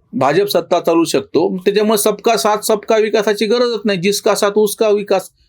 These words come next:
एवढंच फक्त धोरण भाजप राबवेल. त्याच पद्धतीने जर मराठ्यांनी आपल्याला मतदान केलं नाही, जर मराठ्यांना आपल्याला पाडलं असेल तर मराठा ठेवा बाजूला, बाकीचे एकत्र करा आणि त्यांच्या जीवावरती सत्तेचा उपभोग करा. हे कळल्याच्या नंतर,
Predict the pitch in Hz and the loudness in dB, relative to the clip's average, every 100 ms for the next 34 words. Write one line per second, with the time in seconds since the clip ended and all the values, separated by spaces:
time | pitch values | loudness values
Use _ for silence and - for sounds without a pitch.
0 | - 185 233 - 202 214 170 175 180 151 | 0 2 2 0 -2 0 2 2 0 0
1 | 151 160 156 139 123 120 - - - _ | 0 0 0 0 2 -2 -4 -12 -20 _
2 | 196 214 - 226 196 208 208 170 117 95 | 0 0 0 0 2 2 0 0 0 -4
3 | _ _ _ _ _ _ _ - 117 233 | _ _ _ _ _ _ _ -2 2 4
4 | 240 202 214 202 208 214 214 196 202 196 | 4 2 2 2 2 2 0 0 0 2
5 | 180 165 165 160 151 143 135 175 156 214 | 0 0 0 -2 0 2 2 0 0 0
6 | 240 208 202 190 190 180 170 165 160 151 | 2 0 0 -2 -2 -4 0 0 0 0
7 | 143 135 135 123 196 208 196 208 202 214 | 0 2 0 0 -2 0 2 2 2 0
8 | 214 240 226 208 220 - - 233 - 247 | 0 0 0 0 -2 -8 -8 -2 0 0
9 | 233 240 208 202 202 180 160 160 - 185 | 0 2 0 0 0 -2 0 -2 -2 -4
10 | 185 226 233 202 214 220 202 196 185 185 | -2 0 0 0 2 2 0 0 -2 -2
11 | 170 165 165 143 143 135 127 131 127 117 | -2 0 0 0 0 0 0 0 0 2
12 | 196 233 214 202 180 175 139 120 104 101 | 0 2 0 2 0 0 0 -2 -2 -4